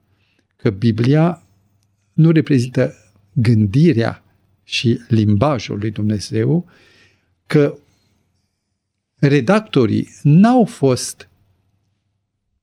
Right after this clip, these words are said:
pana lui Dumnezeu, ci mânuitorii penei lui Dumnezeu. Interesant. Adică ei au mânuit pana, ei au dat amprenta, specificul.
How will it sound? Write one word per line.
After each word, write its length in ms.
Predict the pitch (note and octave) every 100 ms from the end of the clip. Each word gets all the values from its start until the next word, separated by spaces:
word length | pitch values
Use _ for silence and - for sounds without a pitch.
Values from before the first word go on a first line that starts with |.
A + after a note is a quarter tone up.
| _ _ _ _ _
pana 400 | F3+ G3 F3+ C3
lui 160 | A#2+ A#2+
Dumnezeu, 840 | A#2 A2 A2 F#2 A#2+ G#2+ D#3+ D#3+ _ _ _ _ _
ci 180 | - F3+
mânuitorii 1200 | D#3 F3+ E3+ E3 D#3+ E3 D4 D#4+ A3 F3 G3+ G#3 - _
penei 360 | - D3 B2 A#2
lui 140 | A2+
Dumnezeu. 520 | G2+ A2 G#2+ B2 C3+ _ _ _ _ _ _ _ _
Interesant. 640 | C3+ B2+ C#3 C3+ C3 A2+ - -
Adică 220 | - C#3+ E3+
ei 220 | G#3 D#4
au 120 | G3
mânuit 360 | C3 A#2+ A#2 -
pana, 380 | G#2+ A2 G2+ -
ei 160 | A3+
au 140 | D4+ F#3
dat 220 | D#3 -
amprenta, 460 | B2+ A#2 D#3 B2 B2+
specificul. 720 | - B2+ - G#2+ A2+ B2